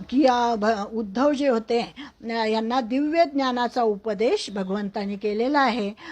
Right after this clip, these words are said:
आणि, अम, आपल्या श्रीमद भागवतल्यातल्या अकराव्या स्कंदामध्ये, अ, भगवंतानी उद्धवाला जो उपदेश केला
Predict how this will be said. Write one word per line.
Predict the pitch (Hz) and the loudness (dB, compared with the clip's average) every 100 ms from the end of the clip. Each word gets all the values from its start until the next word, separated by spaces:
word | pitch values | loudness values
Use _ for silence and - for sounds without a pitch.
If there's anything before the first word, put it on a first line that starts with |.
| - - | -18 -10
आणि, | 208 220 233 | -6 -2 -2
अम, | 226 220 214 | -2 -2 -4
आपल्या | 208 208 220 226 220 190 | -4 -6 -2 -2 -2 -4
श्रीमद | 247 220 233 226 | -6 -4 -4 0
भागवतल्यातल्या | 214 220 220 226 214 208 233 254 | 0 0 -4 -4 -6 -6 -2 -2
अकराव्या | 220 - 240 254 262 277 | -2 -8 0 0 2 2
स्कंदामध्ये, | 277 - 262 226 226 240 254 226 196 151 - 277 - | 0 -2 -4 -2 0 2 2 2 -2 -4 -14 -20 -18
अ, | - 208 208 | -12 -8 -6
भगवंतानी | 202 214 226 247 254 247 269 | -2 -2 0 0 2 2 4
उद्धवाला | 269 190 214 247 233 | 2 0 0 2 2
जो | 220 226 | 2 0
उपदेश | 220 - 285 370 359 | 0 -2 0 0 -2
केला | - 240 208 208 | -4 -4 -2 -4